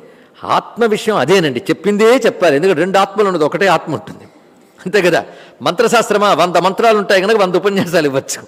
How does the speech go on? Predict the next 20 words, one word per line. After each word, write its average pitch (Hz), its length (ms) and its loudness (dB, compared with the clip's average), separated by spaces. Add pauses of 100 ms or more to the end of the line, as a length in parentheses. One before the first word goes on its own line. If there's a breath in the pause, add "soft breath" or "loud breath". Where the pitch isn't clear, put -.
(720 soft breath)
వైద్యశాస్త్రమా, 208 720 0
వంద 170 220 0
రోగాలు, 190 420 2
వంద 190 160 2
జబ్బులు 180 360 0
ఉంటాయి 185 240 0
కనుక 190 160 0
దాని 185 240 2
గురించి 190 260 0
ఉపన్యాసం 165 380 -6
ఇవ్వచ్చు. 113 360 -12 (360 loud breath)
కానీ 196 140 2
జ్ఞానం 175 360 2
ఎప్పుడు 226 300 2
ఒక్కటే, 214 760 4
ఉన్నది 175 300 2
ఒకటే 214 360 2
బ్రహ్మం, 190 400 0 (100)
ఒకటే 240 300 4
ఆత్మ, 175 420 2